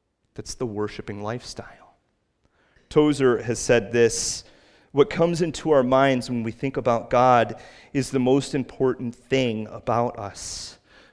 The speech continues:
Why? Because if you have a high view of God, it will change the way that you view the world and that you live in the world.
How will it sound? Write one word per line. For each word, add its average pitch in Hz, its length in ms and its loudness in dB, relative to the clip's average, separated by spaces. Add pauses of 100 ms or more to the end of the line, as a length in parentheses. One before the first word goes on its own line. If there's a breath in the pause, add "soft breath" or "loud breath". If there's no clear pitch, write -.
Why? 131 400 2
Because 123 420 -6
if 104 160 -8
you 139 120 -8
have 131 180 -2
a 120 60 -2
high 131 340 0
view 127 300 -6
of - 160 -10
God, 117 360 0
it 127 140 -8
will 123 100 -8
change 131 680 -8
the 123 100 -10
way 113 400 0
that 110 360 -8
you 117 200 -8
view 110 380 -10
the 104 100 -12
world 101 500 -12 (480 soft breath)
and 107 140 -6
that 107 120 -4
you 104 180 -10
live 104 260 -4
in 101 100 -14
the 98 60 -18
world. - 380 -20